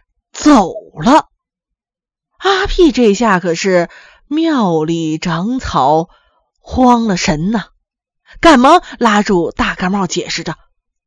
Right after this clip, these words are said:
：“我的车不是黑车，是有证的，不信你上网查查嘛。”大盖帽摆摆手，爱理不理了：“咱们这儿电脑没联网，就算你是有证的，你把证补办来就放行，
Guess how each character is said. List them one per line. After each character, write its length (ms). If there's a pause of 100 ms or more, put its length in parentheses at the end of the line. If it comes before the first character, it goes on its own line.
(360)
：“我 220
的 80
车 240 (500)
不 160
是 140
黑 200
车， 260 (240)
是 160
有 120
证 280
的， 120 (280)
不 100
信 180 (140)
你 100
上 140
网 100
查 360
查 120
嘛。” 220 (1300)
大 180
盖 120
帽 280
摆 140
摆 140
手， 260 (220)
爱 220
理 140
不 120
理 180
了 80 (800)
：“咱 220
们 80
这 80
儿 480
电 200
脑 140
没 140
联 140
网， 320 (420)
就 300
算 220
你 80
是 120
有 140
证 300
的， 240 (220)
你 120
把 180
证 380
补 300
办 220
来 240
就 100
放 200
行， 240